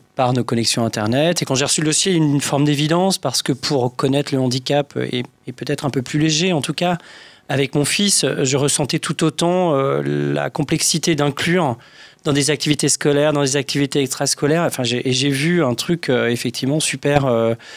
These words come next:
déjà excitant en termes de projet, parce que je suis entrepreneur, donc je trouve que c'est toujours marrant de monter des choses. Et en plus, ça touchait quelque chose qui, j'étais sensible et dans lequel il y avait, euh, forcément un énorme besoin quand je vois la difficulté à, euh, bah, finalement, à inclure les personnes qui sont différentes dans notre société, tout simplement.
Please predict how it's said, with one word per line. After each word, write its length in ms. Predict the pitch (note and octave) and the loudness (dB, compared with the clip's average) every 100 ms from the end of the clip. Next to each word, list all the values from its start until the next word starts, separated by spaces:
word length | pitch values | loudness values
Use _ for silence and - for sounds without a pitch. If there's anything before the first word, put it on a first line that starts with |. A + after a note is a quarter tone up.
| - - - - - - | -16 -16 -16 -16 -18 -10
déjà 140 | - D#3+ | 0 0
excitant 400 | E3+ E3+ E3+ E3+ | 2 -2 0 0
en 40 | |
termes 200 | D#3 C#3+ | 2 2
de 60 | C3+ | 0
projet, 300 | - D3 D#3+ | 2 0 2
parce 140 | D#3 | 0
que 100 | - | 0
je 40 | B2 | 0
suis 100 | B2 | 0
entrepreneur, 540 | A#2 A#2 B2+ C3+ D3 | -2 -2 0 2 2
donc 160 | A#2+ A2 | 0 0
je 40 | |
trouve 140 | - | -2
que 40 | - | -4
c'est 80 | C3 | -4
toujours 220 | C3 A#2 | -2 0
marrant 240 | B2 C3 | 2 2
de 60 | B2+ | 0
monter 200 | A2+ B2 | 0 -2
des 100 | A#2+ | -2
choses. 380 | - F3+ F3 B2+ | 2 2 2 0
Et 140 | C#3+ C3 | 0 0
en 60 | |
plus, 180 | B2+ E3+ | 0 -2
ça 160 | - B2 | -2 -4
touchait 300 | C#3+ - C3+ | -4 -2 -2
quelque 280 | B2 A2+ | -2 -2
chose 220 | C3 E3+ - | -2 -2 -2
qui, 260 | - C#3 - | -4 -6 -8
j'étais 260 | C#3 C3+ C3+ | -4 -2 0
sensible 380 | C#3 A#2+ F#3+ C3+ | 0 0 0 0
et 40 | |
dans 80 | B2 | 0
lequel 240 | A#2+ C#3+ | -2 0
il 40 | C3+ | 0
y 40 | |
avait, 260 | A#2 C3 C3+ | 2 2 2
euh, 160 | A2+ | 0
forcément 420 | A2 C3 - C#3 | -2 -4 -2 2
un 60 | C#3+ | 2
énorme 320 | C#3+ D#3 D3+ | 2 2 2
besoin 380 | C3+ C#3 C#3 E3+ | 2 0 2 0
quand 200 | F3+ C#3+ | -2 -2
je 100 | B2+ | 0
vois 80 | C3+ | 0
la 100 | C#3+ | 0
difficulté 720 | B2 B2+ D3 - B2+ C#3+ D3+ | 0 -2 -4 -4 -2 0 0
à, 340 | C#3 C3 D3+ B2 | 2 0 2 2
euh, 120 | A2 - - - - - - | 0 -4 -16 -20 -20 -20 -10
bah, 200 | C3 B2+ | -2 0
finalement, 600 | B2+ D3+ C#3 C#3+ F3 E3 C3+ | 0 0 2 2 2 2 2
à 40 | |
inclure 380 | C#3+ - F3+ G3+ | 0 -2 2 2
les 120 | C#3 | 2
personnes 340 | C3+ C3 E3+ | 0 0 0
qui 100 | D#3+ - | 0 0
sont 120 | C#3+ | 0
différentes 320 | C3 D3+ E3 | 0 0 2
dans 80 | C#3+ | 4
notre 160 | C3+ | 2
société, 420 | - C#3 D#3+ A3+ G#3+ | 2 0 0 0 -2
tout 100 | - | -2
simplement. 400 | B2+ C3 D#3+ | -4 -2 -2